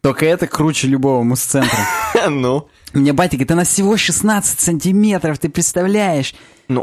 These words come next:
Speaker 2: она маленькая, но она
Speaker 1: Но
Speaker 2: мощная.
Speaker 1: вообще, seven
Speaker 2: Правильно.
Speaker 1: inches tall. Seven inches — это семь умножить на два с половиной. Это четырнадцать плюс три с половиной, это семнадцать с половиной. То есть не шестнадцать, батя солгал.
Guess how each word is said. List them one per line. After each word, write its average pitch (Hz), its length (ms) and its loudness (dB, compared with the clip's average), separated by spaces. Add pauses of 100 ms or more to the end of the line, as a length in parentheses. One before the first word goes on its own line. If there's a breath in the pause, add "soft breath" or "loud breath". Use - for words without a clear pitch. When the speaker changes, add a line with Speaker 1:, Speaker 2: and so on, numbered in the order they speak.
Speaker 2:
она 165 240 2
маленькая, 127 680 0
но 143 180 0
она 151 140 4
Speaker 1:
Но 185 80 2
Speaker 2:
мощная. 165 380 2
Speaker 1:
вообще, - 120 -2 (120)
seven 196 180 2
Speaker 2:
Правильно. 147 240 2
Speaker 1:
inches - 280 -4
tall. 107 280 0 (680)
Seven 160 400 0
inches — 185 500 -2
это 123 200 -4
семь 165 320 0
умножить 127 320 0
на 117 100 0
два 120 160 0
с - 80 -6
половиной. 123 540 0 (480 soft breath)
Это 127 200 -2
четырнадцать 151 920 -2
плюс 135 240 -2
три 147 160 0
с - 80 -4
половиной, 175 220 -2
это 127 180 -2
семнадцать 175 560 0
с - 60 -6
половиной. 127 480 0
То - 80 -8
есть 110 100 -4
не 131 80 0
шестнадцать, 117 500 -2
батя 120 280 -2
солгал. 131 560 -2